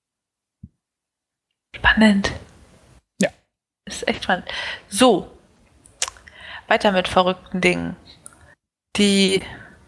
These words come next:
Speaker 1: auch nicht viel besser liefen als die Geschichte der D D R. Nee, das, das ist ein schlechter Vergleich. Äh, Tide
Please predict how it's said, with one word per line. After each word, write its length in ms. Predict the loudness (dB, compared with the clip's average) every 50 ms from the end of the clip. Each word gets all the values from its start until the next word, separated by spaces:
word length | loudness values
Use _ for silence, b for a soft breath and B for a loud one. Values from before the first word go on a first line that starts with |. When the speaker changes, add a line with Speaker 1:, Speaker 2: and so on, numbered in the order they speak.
| -20 -20 -20 -20 -20 -6 0
Speaker 1:
auch 200 | 0 0 0 2
nicht 180 | 0 0 0 0
viel 140 | -2 -2
besser 300 | 0 0 -2 0 0 0
liefen 340 | 0 -2 -6 -10 -8 -6 -4
als 300 | -2 -2 -2 -4 -6 -10
die 160 | -12 -12 -12
Geschichte 400 | -10 -6 -6 -4 -4 -4 -6 -8
der 140 | -6 -6 -8 -6
D 60 | -6
D 60 | -6
R. 180 | -4 -2 -2 -2
Nee, 200 | -2 -4 -4 -4
das, 280 | -4 -6 -6 -6 -8
das 120 | -8 -10 -10
ist 80 | -8
ein 40 | -6
schlechter 280 | -6 -8 -8 -10 -14 -10
Vergleich. 320 | -8 -8 -6 -6 -8 -8 B B B B B B B B B B B B B -8 -2
Äh, 340 | 0 2 2 2 2 0 -4 B B B B _ _ _ _ -6 0
Tide 220 | 2 2 2 2